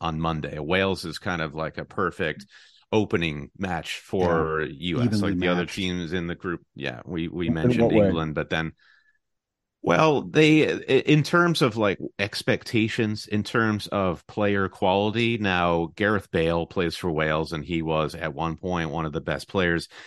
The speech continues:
Speaker 1: in the world. He's a little, he's much older now, so, um, he's not
Speaker 2: He
Speaker 1: gonna
Speaker 2: might
Speaker 1: have
Speaker 2: still,
Speaker 1: as
Speaker 2: he might still be the best player on the pitch for that match, though.
Speaker 1: Sure.
Speaker 2: I mean,
Speaker 1: Yeah,
Speaker 2: you
Speaker 1: yeah,
Speaker 2: know,
Speaker 1: yeah,
Speaker 2: yeah.
Speaker 1: yeah. But I, I think beyond a player like Gareth Bale, y-,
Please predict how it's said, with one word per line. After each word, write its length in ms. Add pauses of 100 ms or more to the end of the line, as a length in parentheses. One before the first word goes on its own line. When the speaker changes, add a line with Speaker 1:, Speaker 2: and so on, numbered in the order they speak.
(140)
Speaker 1:
in 180
the 80
world. 400
He's 340
a 60
little, 500
he's 260
much 220
older 440
now, 320
so, 460 (380)
um, 220
he's 220
not 100
Speaker 2:
He 60
Speaker 1:
gonna 140
Speaker 2:
might 80
Speaker 1:
have 80
Speaker 2:
still, 180
Speaker 1:
as 100 (720)
Speaker 2:
he 120
might 140
still 140
be 60
the 60
best 240
player 160
on 80
the 100
pitch 260
for 100
that 120
match, 280
though. 260 (340)
Speaker 1:
Sure. 260
Speaker 2:
I 60
mean, 200
Speaker 1:
Yeah, 180
Speaker 2:
you 100
Speaker 1:
yeah, 100
Speaker 2:
know, 100
Speaker 1:
yeah, 0
Speaker 2:
yeah. 560
Speaker 1:
yeah. 180 (720)
But 260
I, 200
I 20
think 280
beyond 520
a 100
player 340
like 200
Gareth 400
Bale, 420
y-, 140